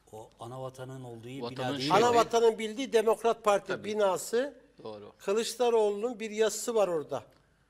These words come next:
Speaker 3: Bak, daha da iyi gösterdi.
Speaker 2: "Vatanını seven sandığa gelsin."
Speaker 3: Demokrat Parti bunu
Speaker 2: Sen
Speaker 3: söylüyor.
Speaker 2: şeyi gördün mü, son billboardu? Şey yazmış, şimdi gelirken dikkatimi çekti. "Suriyeliler için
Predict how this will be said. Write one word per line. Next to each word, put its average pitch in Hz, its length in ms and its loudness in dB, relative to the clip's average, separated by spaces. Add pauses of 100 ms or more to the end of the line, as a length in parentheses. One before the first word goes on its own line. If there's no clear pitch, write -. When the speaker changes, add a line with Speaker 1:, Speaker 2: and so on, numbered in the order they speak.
(160)
Speaker 3:
Bak, - 240 -8
daha 190 320 2
da 202 40 -10
iyi 190 300 -14
gösterdi. 180 720 -2
Speaker 2:
"Vatanını 110 460 -12
seven 113 380 -14
sandığa 98 480 -18
gelsin." - 380 -20 (580)
Speaker 3:
Demokrat 202 560 -2
Parti 156 460 0 (180)
bunu 175 200 -10
Speaker 2:
Sen 131 120 -6
Speaker 3:
söylüyor. 131 180 -6
Speaker 2:
şeyi 143 200 -8
gördün 160 380 -14
mü, 139 80 -14
son 113 280 -16 (920)
billboardu? 98 540 -16 (1300)
Şey 139 240 -10
yazmış, 107 520 -14 (160)
şimdi 113 220 -18
gelirken 113 460 -12
dikkatimi 98 400 -18
çekti. 185 440 -16 (300)
"Suriyeliler 117 540 -10
için 113 200 -20